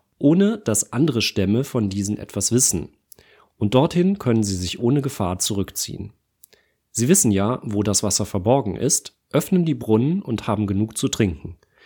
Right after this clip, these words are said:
Ihren fremdstämmigen Verfolgern aber in ihrer Unkenntnis fehlt es an Wasser. Sie gehen daher entweder zugrunde oder aber gelangen nur unter vielen Schwierigkeiten nach Hause zurück."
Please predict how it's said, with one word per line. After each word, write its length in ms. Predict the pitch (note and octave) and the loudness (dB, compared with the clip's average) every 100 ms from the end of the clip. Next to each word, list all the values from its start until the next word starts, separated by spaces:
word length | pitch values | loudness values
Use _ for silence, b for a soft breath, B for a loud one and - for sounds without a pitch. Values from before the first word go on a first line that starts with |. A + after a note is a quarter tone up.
| b b b b _ _ | b b b b _ _
Ihren 300 | B2+ G#2+ G2+ | 2 4 0
fremdstämmigen 800 | - A#2 C#3+ - A#2+ A2 G#2 G2 | 0 0 0 0 0 2 0 -2
Verfolgern 600 | - - C#3+ G3+ G#2 F2 | -4 0 2 2 0 -4
aber 340 | D2 E2 E2+ | -6 -6 -8
in 120 | G2 F2+ | -8 -6
ihrer 220 | G#2 - | -6 0
Unkenntnis 720 | C3+ F3+ D#3+ D#3+ E3+ D#3+ - | 0 2 0 0 0 -2 -2
fehlt 320 | - A2+ G#2+ | 2 2 4
es 160 | G2 - | 0 -4
an 140 | D#2+ | -8
Wasser. 420 | D#2 - - - _ b b b b b | -6 -6 -6 -12 _ b b b b b
Sie 220 | G2+ G#2 | -2 4
gehen 240 | A#2+ B2 | 4 4
daher 320 | A#2+ G#2+ G2+ G#2 | 4 2 0 -2
entweder 380 | G2+ G2 F#2+ | -4 -2 -4
zugrunde 680 | - F#2+ - A2 B2+ F#3+ B3+ _ _ _ | -4 -8 0 2 2 2 -2 _ _ _
oder 300 | - F#3+ A2+ | 0 2 2
aber 360 | D2 G2 A#2+ - A2+ | 0 0 -2 -4 -4
gelangen 400 | G#2+ A#2 B2+ B2+ | 0 2 2 2
nur 120 | A#2+ | 2
unter 260 | A2 A2+ | -2 -4
vielen 360 | - - E3 E3 | -6 -2 0 0
Schwierigkeiten 680 | - A#2 G#2+ G2+ G2 F2+ G2+ | 0 0 0 0 -2 -4 -4
nach 160 | G2+ F2+ | -4 -4
Hause 280 | F2 E2 | -4 -4
zurück." 440 | E2+ A#2 F#2+ - | -6 -4 -6 -8